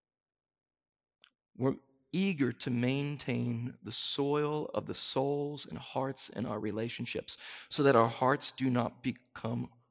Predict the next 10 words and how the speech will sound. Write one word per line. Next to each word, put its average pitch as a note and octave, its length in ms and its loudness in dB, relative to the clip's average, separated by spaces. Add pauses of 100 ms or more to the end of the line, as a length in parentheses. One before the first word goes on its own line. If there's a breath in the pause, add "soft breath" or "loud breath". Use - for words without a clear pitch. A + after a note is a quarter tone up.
(100)
rock, C3 460 0 (520)
stony, A#2+ 640 -2 (480)
and C#3 100 -10
hard - 520 -10 (180)
towards - 280 -10
one B2 160 0
another B2 460 -4
or B2 100 -10
towards - 320 -12
God. - 260 -18